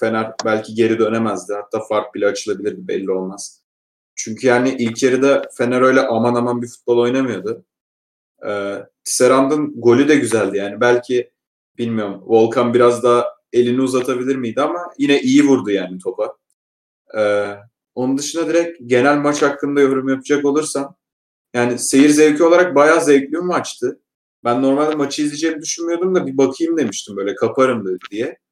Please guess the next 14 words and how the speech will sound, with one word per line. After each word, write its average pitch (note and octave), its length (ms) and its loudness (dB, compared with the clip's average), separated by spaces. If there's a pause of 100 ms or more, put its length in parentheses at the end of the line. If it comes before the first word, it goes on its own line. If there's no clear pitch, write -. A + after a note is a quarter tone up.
(300)
Ama E3+ 240 -4
bayağı E3+ 380 4
iyiydi F3 240 -2
yani G#2+ 260 4
maç. A2 420 -8
Hoşuma A#2+ 340 -2
gitti. B2+ 500 -6 (300)
Ta C#3+ 260 4
ki E3 380 0
kırmızı C#3 320 -2
kartlar C#3+ 340 2
gelmeye C3+ 440 2
başlayana C3+ 460 0
kadar. A2+ 280 -8